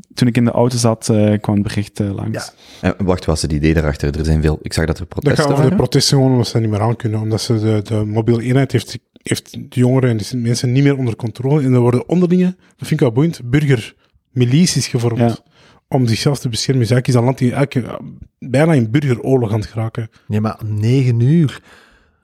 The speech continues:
Speaker 3: Ja.
Speaker 2: Ah, het gewoon, ik blijf daarbij, hè. <laughs> Ik,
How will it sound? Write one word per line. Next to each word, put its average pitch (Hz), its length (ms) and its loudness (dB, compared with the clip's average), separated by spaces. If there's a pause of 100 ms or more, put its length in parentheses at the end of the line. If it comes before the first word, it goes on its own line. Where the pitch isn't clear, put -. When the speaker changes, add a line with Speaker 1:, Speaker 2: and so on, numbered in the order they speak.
(640)
Speaker 3:
Ja. 76 220 -2
Speaker 2:
Ah, 78 60 -2 (120)
het 165 260 -2
gewoon, 180 340 2
ik 135 120 -2
blijf 127 220 2
daarbij, 143 260 2
hè. 170 280 0
<laughs> 135 120 0
Ik, 123 100 -2